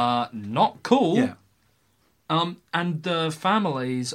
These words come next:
Speaker 1: of the men who were executed fought for a number of years to clear their name and, I think, to try and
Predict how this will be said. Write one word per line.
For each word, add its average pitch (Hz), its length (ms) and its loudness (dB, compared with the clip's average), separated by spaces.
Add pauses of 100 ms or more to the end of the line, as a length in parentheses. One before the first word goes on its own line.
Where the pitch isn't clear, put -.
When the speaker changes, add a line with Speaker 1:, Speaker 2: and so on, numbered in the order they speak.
Speaker 1:
of 131 500 -4
the 139 140 -4
men 139 180 0
who 139 100 -4
were 135 80 -4
executed 120 800 -10 (420)
fought - 640 -2 (220)
for 143 140 -6
a 135 40 -2
number 151 340 -2
of 135 120 -4
years 127 380 -6
to 117 240 -6
clear 151 280 -4
their 139 160 -4
name 117 400 -4 (100)
and, 147 220 -2
I 135 60 -4
think, 127 320 -12
to - 80 -16
try 123 240 -6
and 120 240 -6